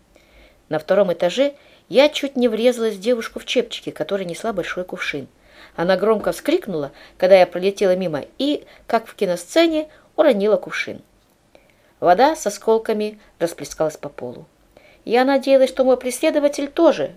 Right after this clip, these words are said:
как в кино, поскользнётся на ней. Во всяком случае, он не так быстро проскочил мимо. Мой выигрыш во времени я использовала, чтобы взбежать по лестнице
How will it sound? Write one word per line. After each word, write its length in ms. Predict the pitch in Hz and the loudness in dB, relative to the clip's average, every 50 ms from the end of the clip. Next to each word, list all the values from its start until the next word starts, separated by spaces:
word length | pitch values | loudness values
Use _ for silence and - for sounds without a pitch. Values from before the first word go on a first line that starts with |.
| - | -8
как 220 | - - 170 165 - | 0 0 0 0 0
в 80 | - | -6
кино, 340 | - - 208 233 302 359 370 - - - - _ - | -6 -4 -2 0 -2 -2 -4 -10 -20 -20 -20 _ 2
поскользнётся 680 | - 330 - - - 359 302 247 202 170 156 - - 160 | 2 2 2 2 0 0 0 2 0 0 -2 -2 -6 -6
на 120 | 160 151 | -6 -4
ней. 260 | 151 143 131 131 - _ _ _ - | -6 -6 -10 -12 -14 _ _ _ 0
Во 100 | 269 269 | 2 4
всяком 320 | - 311 285 - 277 269 | 4 2 4 4 2 0
случае, 500 | 262 - 294 285 285 - - 277 262 254 - - - - - | 2 2 0 0 0 -2 -2 -2 -2 -2 -4 -14 -16 -2 4
он 120 | 262 269 269 | 6 6 6
не 80 | 277 | 6
так 240 | 269 - 277 240 226 | 6 4 4 4 4
быстро 300 | 233 277 233 - - - | 0 0 0 0 -2 -8
проскочил 560 | - - 165 - - 202 196 - - 175 170 | -6 -8 -8 -4 -2 -2 -2 -2 -2 -6 -6
мимо. 320 | 170 160 139 120 104 - - - - - - - - - - - - _ _ - | -6 -6 -8 -8 -10 -14 -18 -20 -20 -20 -20 -20 -20 -20 -20 -20 -20 _ _ -6
Мой 200 | - 175 175 170 | 0 4 4 4
выигрыш 480 | 170 170 320 349 226 190 175 170 - - | 6 4 4 4 2 0 -2 -2 -2 0
во 100 | 170 165 | 0 -2
времени 480 | 160 156 156 143 139 135 135 123 - _ _ - _ _ - | -2 -2 -6 -6 -8 -12 -14 -16 -20 _ _ -20 _ _ 0
я 180 | - 311 320 | 2 4 4
использовала, 540 | 269 - - - 262 262 254 240 240 226 220 | 2 0 2 6 6 6 6 6 2 0 0
чтобы 240 | 214 - 240 202 214 | 0 0 0 0 0
взбежать 480 | 196 180 175 190 180 185 226 226 226 | -2 -2 -2 -2 0 0 0 -2 -2
по 80 | - 190 | -2 -2
лестнице 600 | 175 170 190 208 208 - 220 202 - - 202 | 0 2 0 0 -2 -4 -12 -10 -6 -6 -6